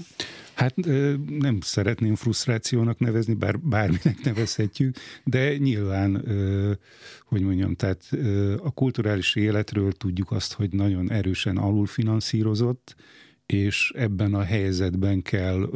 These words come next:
ö, a szép gondolatok mellett olyan gondolatokat is, ö, struktúrába önteni,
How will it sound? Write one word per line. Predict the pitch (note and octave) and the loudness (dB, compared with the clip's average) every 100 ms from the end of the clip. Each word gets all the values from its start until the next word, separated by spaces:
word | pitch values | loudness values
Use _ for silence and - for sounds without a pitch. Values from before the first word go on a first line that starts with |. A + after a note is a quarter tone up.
| G#2+ | -2
ö, | F#2+ F#2 F2 - _ _ _ - | -2 -2 -6 -14 _ _ _ -4
a | A#2+ | -2
szép | - A2 F#2+ | 2 0 0
gondolatok | G#2 G#2 G2 F#2+ - G2+ | 0 0 2 0 -2 -2
mellett | G#2+ G#2+ G#2+ G#2+ - | 0 2 2 0 0
olyan | G#2 F#2+ | 0 2
gondolatokat | F#2+ G2+ F#2+ F#2 F2 G#2+ F#2+ F#2+ - | 2 2 2 0 -4 -4 -4 -4 -2
is, | F#2+ - - | -2 -2 -4
ö, | G2+ F#2+ F#2 F#2+ F#2+ G2 G2+ D#3 E3 E3 D3+ | -2 0 0 0 2 0 -2 -2 -2 -2 -4
struktúrába | - - A#2 - G#2 G2 F#2+ F#2+ | -4 0 -2 0 -2 0 0 2
önteni, | G#2+ G#2+ A#2 A#2+ B2+ | 2 0 0 2 0